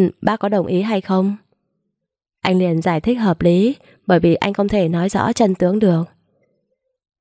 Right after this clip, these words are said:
"Cháu như vậy là muốn." Bà Dương trầm mặc một chút, để cho bọn họ ở cùng một chỗ cũng không tiện, dù cả hai đều đã trưởng thành.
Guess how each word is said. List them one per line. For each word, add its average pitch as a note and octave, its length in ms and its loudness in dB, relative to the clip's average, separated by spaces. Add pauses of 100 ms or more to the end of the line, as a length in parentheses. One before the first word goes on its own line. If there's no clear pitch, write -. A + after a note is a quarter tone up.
(120)
"Cháu E3+ 460 4
như G3+ 180 2
vậy - 160 0
là F#3 180 2
muốn." G3+ 600 2 (800)
Bà F#3+ 180 4
Dương F#3 360 2
trầm F#3 200 2
mặc F3+ 180 0
một F3+ 180 4
chút, A3+ 220 2 (500)
để F#3+ 160 4
cho G#3 120 -2
bọn F#3 180 0
họ F#3 300 0
ở F3 120 0
cùng F3 240 0
một D#3+ 180 0
chỗ G3+ 260 2
cũng G#3+ 200 0
không F3+ 240 0
tiện, F3 300 0 (520)
dù F#3+ 180 4
cả F3+ 140 -4
hai F#3 280 0
đều F#3 160 4
đã F3 160 0
trưởng F3+ 260 0
thành. F3 300 0